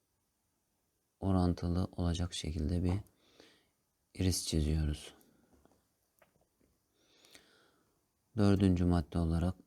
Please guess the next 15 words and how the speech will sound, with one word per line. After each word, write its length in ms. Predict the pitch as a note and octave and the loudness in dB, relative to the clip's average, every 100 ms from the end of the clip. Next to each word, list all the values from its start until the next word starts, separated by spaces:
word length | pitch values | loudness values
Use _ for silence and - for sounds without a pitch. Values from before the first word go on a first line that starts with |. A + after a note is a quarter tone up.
| _ | _
irisin 580 | - F#2 E2 E2+ F2 G2 | -4 -2 -2 -2 -4 0
boyutunun 480 | F#2+ F2+ - F2 F#2 | 2 2 0 -2 0
hatalı 600 | F#2 F2+ - F2+ F2 F2 | 0 -2 -2 0 2 0
olması 640 | - E2 D#2+ D#2+ D#2+ E2+ | -4 -4 -2 -2 -2 -2
diyebiliriz. 640 | F2 E2 D#2 D#2+ F2+ - - _ _ _ - - _ - | 0 0 -2 -4 -8 -12 -20 _ _ _ -20 -20 _ -4
Çok 300 | F#2 F2 G2+ | -2 -2 0
büyük 500 | G2 A2 A2 - F2+ | 2 2 -2 -10 -6
ya 120 | E2+ | -4
da 80 | E2+ | -4
çok 280 | - E2+ | -4 -8
küçük 320 | - - F#2+ - - _ _ _ _ _ _ - | -10 -12 -12 -12 -20 _ _ _ _ _ _ -2
yapmamamız 640 | F#2+ - F2 E2 E2+ E2+ | -2 -2 -2 0 -2 -2
gerekiyor. 560 | E2+ D#2+ D#2 - E2 D#2+ - _ _ _ _ _ _ _ - | -2 -2 -4 -6 -8 -8 -12 _ _ _ _ _ _ _ -4
Dördüncü 460 | F#2 F2 E2+ E2 | 0 2 2 0
madde. 640 | E2 E2 D#2 - D#2+ - | 0 -2 -4 -10 -14 -14